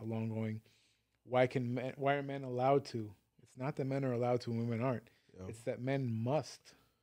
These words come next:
Speaker 1: to fix themselves. It takes
Speaker 2: Tainted.
Speaker 1: more to fix us.
Speaker 2: Yes, sir.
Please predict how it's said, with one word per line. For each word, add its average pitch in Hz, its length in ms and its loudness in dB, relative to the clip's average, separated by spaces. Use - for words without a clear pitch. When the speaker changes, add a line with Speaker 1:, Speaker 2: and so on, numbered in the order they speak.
Speaker 1:
to 113 80 -10
fix - 340 -2
themselves. 107 440 -6
It 107 160 -14
takes 110 200 -4
Speaker 2:
Tainted. 107 160 -2
Speaker 1:
more 135 100 -4
to 127 80 -4
fix - 340 -10
us. 104 320 -12
Speaker 2:
Yes, - 160 -14
sir. 117 200 -8